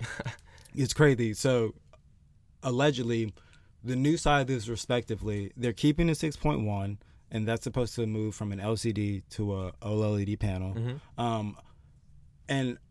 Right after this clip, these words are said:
Speaker 2: keep in mind, all these could end up being micro L E D, which is supposed to be superior to O L E D.
Speaker 1: We'll see, though, right?
Speaker 2: We'll see, though. You know, there, it's always supposed to be something. There were supposed to be things on this iPhone that we didn't see, like
Speaker 1: Right.
Speaker 2: reverse charging, things like that.
Speaker 1: That was cool.
Speaker 2: You know what I mean? But again,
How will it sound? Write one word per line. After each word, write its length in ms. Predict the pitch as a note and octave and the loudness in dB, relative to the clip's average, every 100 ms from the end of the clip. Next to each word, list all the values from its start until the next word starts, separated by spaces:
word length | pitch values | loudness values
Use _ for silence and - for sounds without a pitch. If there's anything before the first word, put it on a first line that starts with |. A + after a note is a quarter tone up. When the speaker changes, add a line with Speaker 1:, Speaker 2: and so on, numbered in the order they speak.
| - - - | -20 -20 -8
Speaker 2:
keep 180 | - D#3+ | -2 0
in 80 | E3+ | 4
mind, 240 | D3 D3 | 4 6
all 180 | A2 C3 | 6 8
these 220 | C#3 C#3+ | 8 4
could 180 | - A#2+ | 2 2
end 160 | A2+ A#2 | 2 2
up 140 | G#2+ | 0
being 220 | A2 G#2 | 0 0
micro 400 | F#2 F#2+ G#2 A#2 | 0 0 2 2
L 200 | A#2+ B2+ C3+ | 4 4 4
E 80 | |
D, 380 | C3+ C#3+ C#3+ C#3 - | 2 2 0 -2 -2
which 220 | G#2+ G#2 | -2 0
is 140 | G#2 | -2
supposed 340 | - - G#2+ - | -2 0 0 0
to 60 | |
be 100 | G#2+ | -4
superior 680 | G2 F#2+ - A2 A#2+ B2 A#2+ | -4 -6 -6 -2 0 0 -2
to 200 | G#2+ F#2+ | -6 -8
O 180 | F#2+ A#2 | -2 0
L 200 | B2+ C#3 | 2 2
E 80 | C#3 | 2
D. 80 | D3 | 4
Speaker 1:
We'll 100 | D3+ | 4
see, 200 | D3+ A2 | 4 2
though, 220 | G2 F#2+ | 2 0
right? 140 | G2 G#2 | 0 6
Speaker 2:
We'll 160 | D3+ | 8
see, 220 | D3 D3 A#2+ | 8 6 6
though. 280 | G#2+ G2 | 4 2
You 160 | G2 A2 | 0 0
know, 300 | G#2 G2 F#2 | 0 -2 -4
there, 180 | G2 G#2 | -4 -2
it's 180 | A2 A#2+ | 0 0
always 200 | A#2 A2 | 0 0
supposed 180 | A#2 | -4
to 60 | G#2+ | -4
be 80 | A2+ | -6
something. 420 | G#2+ A2 - F#2+ | -4 -4 -4 0
There 120 | A#2 | 2
were 40 | B2+ | 2
supposed 180 | C#3+ B2+ | 2 0
to 60 | |
be 60 | C3+ | -2
things 180 | C3 B2+ | -2 -2
on 80 | A#2 | 0
this 160 | A#2+ | 0
iPhone 400 | F#2 G2+ G2+ G2 | 2 2 2 0
that 120 | F#2+ G2 | -2 -2
we 80 | |
didn't 280 | G2 G2 G2 | -2 -2 -2
see, 280 | - F#2+ F#2 | -2 -2 -2
like 120 | F#2 G2 | 0 2
Speaker 1:
Right. 140 | G2 | 2
Speaker 2:
reverse 280 | G2 G#2+ G#2+ | 2 2 0
charging, 600 | - A2 G#2+ G2+ G#2 G2+ | 0 2 4 4 2 0
things 260 | - G#2+ G2+ | 0 -2 0
like 180 | G2+ - | -4 -2
that. 300 | G2 F#2+ F2+ | -4 -2 4
Speaker 1:
That 80 | A#2+ | 6
was 120 | A#2 | 6
cool. 300 | G2 - G2 - - | 0 -8 -8 -10 -4
Speaker 2:
You 160 | B2+ D3 | 4 6
know 140 | F3 | 8
what 80 | F3 | 8
I 80 | F#3 | 8
mean? 300 | G3 G3 E3 | 6 4 2
But 280 | A2+ A2 | 0 2
again, 460 | G#2 G#2+ G#2 G2 F#2+ | 0 -2 -4 -4 -8